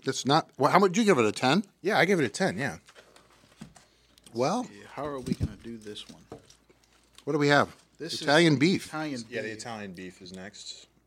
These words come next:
Speaker 1: From Jeffy's.
Speaker 2: Uh, s-, somehow split it four ways. Yeah, just grab a knife.
Speaker 1: Now, wait a second. What is the topping for?
Speaker 3: So that is, like,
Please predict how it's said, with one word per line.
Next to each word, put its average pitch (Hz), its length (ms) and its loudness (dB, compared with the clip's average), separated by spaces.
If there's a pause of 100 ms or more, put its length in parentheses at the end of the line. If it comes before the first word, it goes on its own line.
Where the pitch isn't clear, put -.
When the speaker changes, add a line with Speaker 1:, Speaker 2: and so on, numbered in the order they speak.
(120)
Speaker 1:
From 113 220 0
Jeffy's. 95 560 0
Speaker 2:
Uh, - 40 -14
s-, - 200 -18 (100)
somehow 110 300 -14
split 95 260 -14
it - 80 -18
four 92 240 -14
ways. 90 460 -14 (1900)
Yeah, - 80 -18 (120)
just - 140 -18
grab 82 180 -16
a 76 40 -20 (120)
knife. - 120 -16
Speaker 1:
Now, 143 100 -6
wait 190 140 0
a 165 60 -8
second. 113 320 -8 (160)
What 160 200 8
is 151 200 2
the 151 540 2
topping 147 440 2 (200)
for? 87 140 -10
Speaker 3:
So 139 340 0
that 151 260 2
is, 160 440 -2
like, 127 220 -2